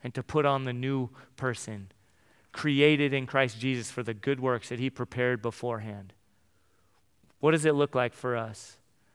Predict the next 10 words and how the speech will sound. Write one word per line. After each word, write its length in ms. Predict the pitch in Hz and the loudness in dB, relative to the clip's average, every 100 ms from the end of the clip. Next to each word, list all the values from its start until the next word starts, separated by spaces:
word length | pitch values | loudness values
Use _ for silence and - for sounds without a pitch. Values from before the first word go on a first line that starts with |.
| _ _ _ _ _ _ - | _ _ _ _ _ _ -6
to 180 | 143 | -2
interrogate 920 | 131 - - 175 180 143 120 117 107 - _ _ _ _ _ - | 0 -2 0 4 6 4 2 0 -2 -10 _ _ _ _ _ 0
what 240 | 135 160 | 2 4
makes 320 | 143 143 - | 4 2 0
us 180 | 127 - | -8 -6
angry? 460 | 110 107 104 98 - _ _ _ _ - | -8 -8 -10 -12 -16 _ _ _ _ 0
Is 180 | 170 160 | 2 6
it 240 | 175 - - - _ - | 6 4 -10 -20 _ -4
appropriately 640 | - 185 185 175 170 147 | 6 6 8 6 4 2
caused? 600 | - 135 117 107 - - | 2 2 2 -2 -10 -18